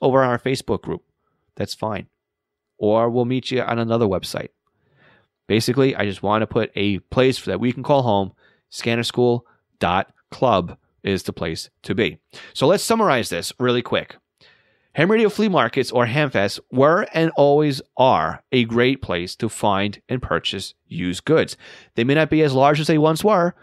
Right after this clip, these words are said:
but they are still a great place to shake somebody's hand, look at the equipment, and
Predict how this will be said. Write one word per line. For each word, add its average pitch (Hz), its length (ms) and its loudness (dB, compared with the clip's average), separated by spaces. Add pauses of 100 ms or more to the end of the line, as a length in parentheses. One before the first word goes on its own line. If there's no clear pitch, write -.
(220)
but 120 300 2 (160)
they 110 160 0
are 110 180 2
still 131 580 0
a 139 100 -2
great 120 260 0
place 95 340 -2 (300)
to 117 120 -2
shake 120 300 0
somebody's 190 380 0
hand, 110 320 0 (400)
look 120 400 0
at 135 160 -2
the 160 80 2
equipment, 107 500 -2
and 117 240 0